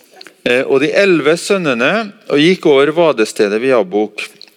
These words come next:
Han satte dem over elven og brakte over alt han eide. Jakob var alene tilbake, og en mann kjempet med ham helt til det grydde av dag.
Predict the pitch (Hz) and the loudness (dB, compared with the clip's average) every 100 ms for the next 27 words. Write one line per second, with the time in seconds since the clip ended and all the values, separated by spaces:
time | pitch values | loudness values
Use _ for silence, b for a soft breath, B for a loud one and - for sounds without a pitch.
0 | - 131 175 160 220 - 131 127 170 156 | -6 -2 -2 0 -2 -2 -2 -2 0 2
1 | 147 139 107 113 139 147 165 196 - - | 2 2 0 -4 -6 -4 -2 -2 -4 -4
2 | 117 127 117 - 127 - 139 131 107 92 | 0 2 2 0 -4 -4 -4 -2 -2 -4
3 | 95 104 _ _ _ _ B B _ 156 | -6 -8 _ _ _ _ B B _ 2
4 | 151 127 190 202 170 170 170 147 123 143 | 2 0 -2 0 2 2 0 -2 -6 -6
5 | 147 139 104 - - 110 131 143 147 156 | -2 0 0 0 -2 -2 -2 -2 -2 -2
6 | 156 190 165 123 123 139 131 131 - 147 | -4 -6 -6 -6 -6 -2 -2 -4 -2 -2
7 | 147 - 143 135 135 139 131 101 113 110 | -2 -6 -6 -2 -4 -2 -4 0 0 0
8 | 107 107 | 0 -2